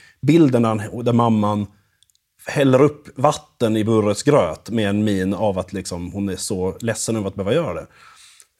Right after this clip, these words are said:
Eh, och det där är, det, det måste öppnat så många ögon, och definitivt mina då, att det finns barn som har det så här i Sverige. Ehm, och att hur han agerar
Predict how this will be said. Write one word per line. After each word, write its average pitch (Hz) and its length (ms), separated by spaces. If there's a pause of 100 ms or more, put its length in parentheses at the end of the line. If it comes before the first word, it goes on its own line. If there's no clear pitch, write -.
Eh, 104 200 (920)
och 147 300 (560)
det 139 160
där 180 240
är, 170 240
det, 156 160 (100)
det 160 280
måste 170 380 (280)
öppnat 190 360
så 254 240
många 165 320
ögon, 135 420
och 135 320
definitivt 143 640
mina 143 400 (180)
då, 107 400
att - 80
det 139 80
finns 139 160
barn 202 340
som 147 160
har 202 180
det 135 80
så 104 80
här 90 260
i - 40
Sverige. - 340 (680)
Ehm, 107 380 (640)
och 151 220
att 151 180
hur 165 60
han 202 340
agerar 156 600